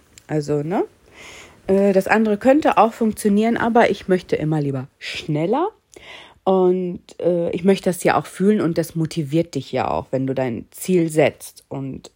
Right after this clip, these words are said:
was erreichst, hast du ja immer eine riesengroße Motivation. Und Umsetzung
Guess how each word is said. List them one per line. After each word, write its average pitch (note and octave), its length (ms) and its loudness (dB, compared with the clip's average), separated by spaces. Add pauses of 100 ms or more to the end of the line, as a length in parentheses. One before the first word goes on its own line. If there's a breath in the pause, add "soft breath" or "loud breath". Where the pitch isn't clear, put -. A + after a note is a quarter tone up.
(140)
was D3 220 -8
erreichst, G3 720 -2 (960 loud breath)
hast - 280 -6
du G3+ 40 2
ja F3+ 80 2
immer F#3+ 200 0
eine E3+ 340 0
riesengroße G#3 760 -2
Motivation. D#3 1000 -6 (1120)
Und D#3 640 -4 (580 soft breath)
Umsetzung B3 960 0